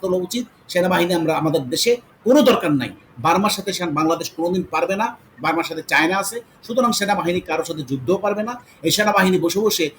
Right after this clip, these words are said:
হাজার হাজার কোটি টাকা খরচ করে এবং জগদ্দল পাথরের মতো জনগণের উপর বুক চেপে বসবে, খাবে খাবে, ফ্রিতে ফ্রিতে। আবার এদেরকে পালতে হবে, আবার এদের রাজনীতিতে খবরদারি করবে, সন্ত্রাস উস্কে দিবে, দেশকে ধ্বংসের দিকে নিয়ে যেতে দেবে।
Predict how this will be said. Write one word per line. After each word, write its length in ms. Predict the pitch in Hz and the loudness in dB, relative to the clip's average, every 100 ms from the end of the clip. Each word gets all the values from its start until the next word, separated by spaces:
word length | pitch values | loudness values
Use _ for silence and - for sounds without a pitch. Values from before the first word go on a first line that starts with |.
| - - | -16 -4
হাজার 240 | 165 247 | 2 4
হাজার 240 | 208 208 - | 2 0 -2
কোটি 200 | 175 165 | -4 -4
টাকা 200 | 175 160 | -4 -4
খরচ 300 | - 190 - | -4 -4 -4
করে 260 | 185 202 - - - | -4 -4 -6 -18 -2
এবং 300 | 151 156 147 | 2 2 4
জগদ্দল 440 | 170 233 - 233 - | 4 2 4 4 4
পাথরের 340 | 180 233 262 | 2 6 6
মতো 340 | 226 196 156 131 - - | 4 0 0 -2 -8 0
জনগণের 440 | 185 208 254 240 | 4 6 6 6
উপর 160 | 214 202 | 4 0
বুক 240 | 131 151 - _ | -4 -6 -8 _
চেপে 200 | - 190 | -2 -2
বসবে, 280 | 214 190 151 | 2 0 -2
খাবে 260 | 170 196 208 | -2 0 2
খাবে, 220 | 190 180 | 2 -2
ফ্রিতে 280 | - 190 202 | -4 -6 -4
ফ্রিতে। 340 | 185 185 165 - - - | -4 -4 -4 -6 -18 -8
আবার 240 | - 175 170 185 | 0 2 2 2
এদেরকে 300 | 165 185 180 | 0 0 -2
পালতে 360 | 180 190 185 | 2 2 2
হবে, 260 | 170 175 147 - _ | 2 2 2 -4 _
আবার 220 | 151 170 | 0 4
এদের 180 | 175 175 | 4 4
রাজনীতিতে 500 | 165 165 220 220 196 | 0 0 -6 -8 -8
খবরদারি 400 | - 202 156 180 | -4 -4 2 0
করবে, 320 | 165 170 147 143 | 2 -2 -2 -4
সন্ত্রাস 500 | 160 165 233 - - | -6 -6 -4 -4 -6
উস্কে 220 | - 170 | -10 -6
দিবে, 240 | 165 156 147 - _ - | -4 -4 -6 -14 _ 0
দেশকে 340 | 165 - 127 | 0 0 -4
ধ্বংসের 480 | 117 135 165 294 214 | -2 -2 0 -2 -4
দিকে 200 | 190 170 | -8 -2
নিয়ে 160 | 151 | 0
যেতে 160 | 139 135 | 0 0
দেবে। 140 | 123 | -4